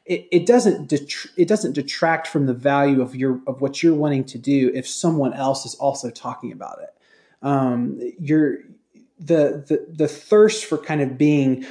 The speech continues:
the first one there and being totally unique is a very misleading desire. Um, it is, it's way better to have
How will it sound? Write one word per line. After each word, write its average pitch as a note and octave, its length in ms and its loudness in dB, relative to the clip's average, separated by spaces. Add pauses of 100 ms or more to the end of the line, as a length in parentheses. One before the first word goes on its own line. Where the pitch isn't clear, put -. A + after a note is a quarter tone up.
(140)
the C#3 80 0
first E3 520 2
one C#3+ 400 2
there B2+ 500 2
and C3 280 -2
being C3+ 260 0
totally D3 540 2
unique B2 600 -2
is D3 180 0
a C#3 60 4
very C#3 560 2
misleading B2 760 -2
desire. G2+ 580 -10 (400)
Um, B2+ 600 -4
it D#3 140 2
is, - 340 0
it's D3 200 -4
way D3+ 420 4
better C3 540 2 (140)
to C3+ 140 -4
have B2 720 -6